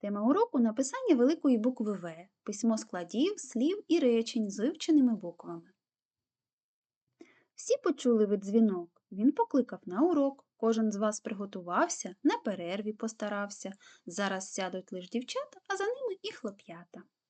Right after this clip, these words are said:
Сьогодні на уроці ми познайомимося з великою рукописною буквою В. Навчимося писати рукописну букву В, з'єднувати її з іншими буквами. Погляньте, будь ласка,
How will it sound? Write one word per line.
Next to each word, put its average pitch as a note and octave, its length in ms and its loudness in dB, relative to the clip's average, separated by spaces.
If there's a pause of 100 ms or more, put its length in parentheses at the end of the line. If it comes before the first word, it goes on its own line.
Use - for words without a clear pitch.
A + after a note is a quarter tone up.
(880)
Сьогодні G3+ 460 -4
на F#3+ 140 -4
уроці G#3+ 440 -4
ми G#3 140 -2
познайомимося A3 880 0
з F3+ 80 -10
великою D4 520 0
рукописною A3+ 680 -2
буквою G#3 460 -4
В. F3+ 260 -12 (220)
Навчимося F#3 580 -10
писати B3+ 560 -6
рукописну G#3 680 -4
букву F#3 340 -12
В, F3 280 -12
з'єднувати F#3+ 720 -6
її G3 340 -2
з B4 160 -14
іншими A#3 520 0
буквами. F3 640 -14 (1300)
Погляньте, F#3 520 -10
будь F3+ 180 -10
ласка, A#3 460 -4